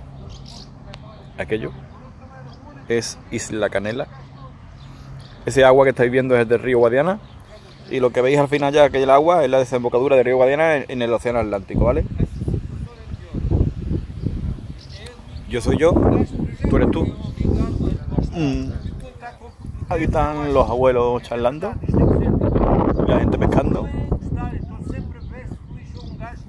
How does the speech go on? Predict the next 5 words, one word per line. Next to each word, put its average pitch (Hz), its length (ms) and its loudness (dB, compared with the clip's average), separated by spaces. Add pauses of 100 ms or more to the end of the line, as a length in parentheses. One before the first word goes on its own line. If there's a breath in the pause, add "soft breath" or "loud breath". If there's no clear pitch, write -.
(220)
Aquellos 123 340 -4
Ayamonte, 135 600 -2 (1900)
Huelva, 160 580 0
Andalucía, 113 440 -6
España. 156 400 -4